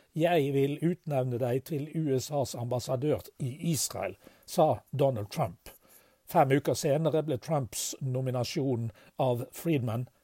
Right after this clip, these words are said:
publisert offentlig. Det utløste et ramaskrik i amerikanske medier. En heseblesende mediekampanje ble startet opp,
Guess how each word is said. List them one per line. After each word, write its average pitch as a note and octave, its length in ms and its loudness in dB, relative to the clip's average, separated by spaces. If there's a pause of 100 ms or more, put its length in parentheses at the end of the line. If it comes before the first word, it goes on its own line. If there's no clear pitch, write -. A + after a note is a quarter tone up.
(120)
publisert B2+ 640 0
offentlig. A#2 500 -4 (1300)
Det E3+ 180 8
utløste E3 560 4
et D#3 180 4
ramaskrik C#3+ 880 2
i D#3+ 100 2
amerikanske D3 600 0
medier. D#3 520 6
En D3 120 -2
heseblesende D3 1120 4
mediekampanje C3 920 0
ble B2+ 120 -2
startet B2+ 440 -2
opp, D#3+ 280 -2